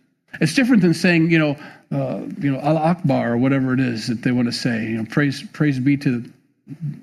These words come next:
that God." This is different. When we praise God, he inhabits. When you guys all start singing together, he's inhabiting the praises of his people. Something deep there. I don't know that I understand it fully, but I do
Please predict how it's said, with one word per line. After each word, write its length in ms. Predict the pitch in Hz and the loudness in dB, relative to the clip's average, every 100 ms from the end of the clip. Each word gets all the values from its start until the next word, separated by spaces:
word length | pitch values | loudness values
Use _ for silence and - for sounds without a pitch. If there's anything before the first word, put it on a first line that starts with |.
| 147 | -6
that 280 | 135 147 | -4 -2
God." 340 | 117 110 107 - _ _ _ _ _ _ _ _ _ _ _ _ _ _ _ _ _ _ _ _ - | -2 -4 -8 -16 _ _ _ _ _ _ _ _ _ _ _ _ _ _ _ _ _ _ _ _ -6
This 140 | - | -2
is 100 | 135 | -2
different. 380 | - 180 151 123 | 2 0 0 0
When 140 | 139 | 2
we 100 | 165 | 4
praise 340 | 180 175 151 139 | 4 2 2 2
God, 220 | 165 180 | 0 2
he 80 | 135 | 2
inhabits. 460 | 113 185 175 117 | 2 2 2 0
When 100 | - | 2
you 80 | 185 | 4
guys 240 | 196 170 | 4 2
all 100 | 151 | 2
start 320 | 143 - 143 135 | -2 -2 -2 -2
singing 380 | - 233 202 | 0 2 4
together, 420 | 147 135 131 123 120 - _ | 2 2 2 0 -2 -10 _
he's 200 | - 160 | 2 4
inhabiting 540 | 147 135 170 180 160 143 | 4 4 4 4 4 4
the 80 | 131 | 2
praises 440 | - 185 160 139 | 2 2 2 2
of 120 | 135 | 0
his 140 | 123 117 | 0 0
people. 440 | 196 196 - 107 - _ _ _ _ _ _ _ _ _ _ _ _ _ _ | 0 0 -2 -14 -16 _ _ _ _ _ _ _ _ _ _ _ _ _ _
Something 280 | 120 113 135 | -12 -2 2
deep 300 | 147 208 - | 4 2 2
there. 180 | 143 135 | 2 2
I 40 | |
don't 160 | 131 135 | 2 0
know 100 | 139 | 0
that 160 | 143 | 2
I 80 | 143 | 2
understand 440 | 147 151 - 202 180 | 2 0 0 0 0
it 80 | |
fully, 240 | - 143 139 | -2 0 0
but 160 | 127 | 0
I 60 | 127 | 0
do 340 | 123 156 151 | 2 2 2